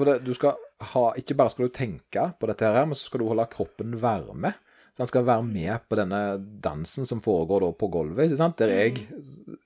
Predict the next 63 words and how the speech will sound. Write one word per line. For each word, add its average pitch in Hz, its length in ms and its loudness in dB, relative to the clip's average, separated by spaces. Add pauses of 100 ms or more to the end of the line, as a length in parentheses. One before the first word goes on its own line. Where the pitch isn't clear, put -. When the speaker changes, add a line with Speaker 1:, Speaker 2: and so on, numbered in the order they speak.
Speaker 1:
altså, 127 300 6 (260)
det 110 80 0
er 120 60 0
ikke 160 160 4
lenge 117 260 2
til 120 380 2
jeg, 110 240 0 (120)
når 113 200 -8
jeg 104 100 -4
er 107 60 0
på 113 120 -6
gulvet, 139 360 2 (340)
så 107 160 0
har 110 160 6
jeg 104 80 -4
havnet 87 300 0
der 110 100 0
med 104 160 -6
et 101 160 -2
uheld. 107 240 -2 (160)
Det 117 100 4
er 120 120 8
jeg - 20 -4
ganske 110 240 0
sikker 120 240 0
på. 87 160 -2
Det 120 80 6
er 113 80 6
ikke 127 160 -8
sånn 120 140 0
at, 85 140 -4
eh, 104 100 0 (340)
for 120 100 -2
på 131 60 6
et 123 80 8
eller 127 140 2
annet 127 100 2
tidspunkt 127 240 -6
så - 100 -10
blir 113 140 4
det 107 80 0
en 117 80 -4
sånn, 107 200 -4 (500)
eh, 104 340 0
jeg 117 80 -4
skal - 140 -4
ikke 131 160 0
være 87 160 -2 (100)
her 156 80 0
nede. 80 320 -2 (220)
Eh, 113 180 4
jeg 123 100 0
merker 127 240 0
det 135 120 2
jo 123 40 0
når 104 140 -2
jeg - 40 -8
skal 98 280 -2
ned, 90 320 -6
pl-, - 180 -12
altså, 95 280 -2 (100)
det, 113 220 4
det 117 40 2